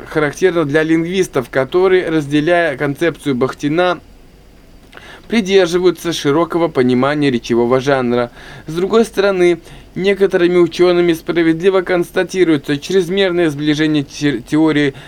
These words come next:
речевого жанра и теории речевых актов. Специалистам, придерживающимся узкого понимания речевого жанра, отождествление жанра и речевого акта представляется не вполне правомерным.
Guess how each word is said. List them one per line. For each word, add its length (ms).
речевого 500
жанра 380
и 40
теории 380
речевых 400
актов. 420
Специалистам, 840
придерживающимся 880
узкого 480
понимания 640
речевого 460
жанра, 440
отождествление 840
жанра 400
и 340
речевого 540
акта 360
представляется 720
не 100
вполне 420
правомерным. 800